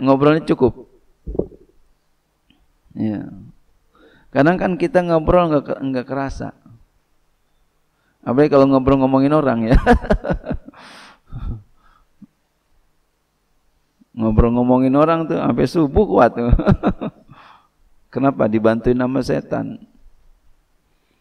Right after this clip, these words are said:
Pasang niat kita mau ngapain.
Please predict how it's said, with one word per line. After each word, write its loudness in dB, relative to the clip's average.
Pasang -2
niat -2
kita 0
mau 0
ngapain. -2